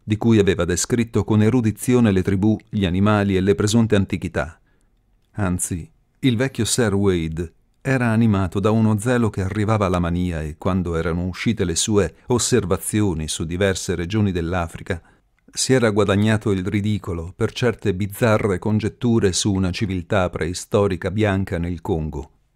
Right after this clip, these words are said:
Nel millesettecentosessantacinque l'impavido esploratore era stato rinchiuso in manicomio a Huntingdon. La follia serpeggiava tra i Jermyn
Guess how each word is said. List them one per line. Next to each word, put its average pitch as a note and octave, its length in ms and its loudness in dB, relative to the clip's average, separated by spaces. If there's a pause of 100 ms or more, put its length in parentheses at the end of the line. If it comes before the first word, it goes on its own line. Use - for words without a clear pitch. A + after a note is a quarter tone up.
(240)
Nel A#2 260 0
millesettecentosessantacinque G2+ 2000 -2 (100)
l'impavido A#2+ 540 0
esploratore F#2+ 1040 -2
era B2 220 -2
stato B2+ 260 -2
rinchiuso G#2 400 -2
in F#2 100 0
manicomio F#2+ 580 0
a E2+ 100 -6
Huntingdon. E2+ 720 -6 (480)
La A2+ 140 0
follia A2 400 2
serpeggiava F2 760 -4
tra F#2 160 -4
i F2+ 60 -4
Jermyn E2 480 -6